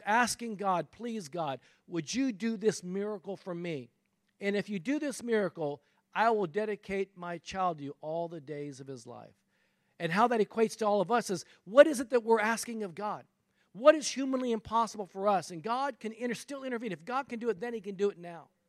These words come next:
And out of her human impossibility,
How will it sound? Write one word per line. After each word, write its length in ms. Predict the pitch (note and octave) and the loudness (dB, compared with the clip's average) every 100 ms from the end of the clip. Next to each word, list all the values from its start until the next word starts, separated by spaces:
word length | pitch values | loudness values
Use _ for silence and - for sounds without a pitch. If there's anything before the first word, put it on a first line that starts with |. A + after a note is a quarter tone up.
| _ _ _ _ _ _ _ _ - | _ _ _ _ _ _ _ _ -12
And 100 | G#3 | -2
out 200 | A#3+ D#4 | 2 2
of 100 | D4+ | 0
her 60 | |
human 420 | A3+ - D#4 D#4+ D4+ | -6 -6 -4 -2 -4
impossibility, 1200 | C4+ - C4 A#3+ B3+ F3 B3 A#3 D3+ - B2+ | -6 -6 -6 -4 -6 0 0 0 -4 -8 -12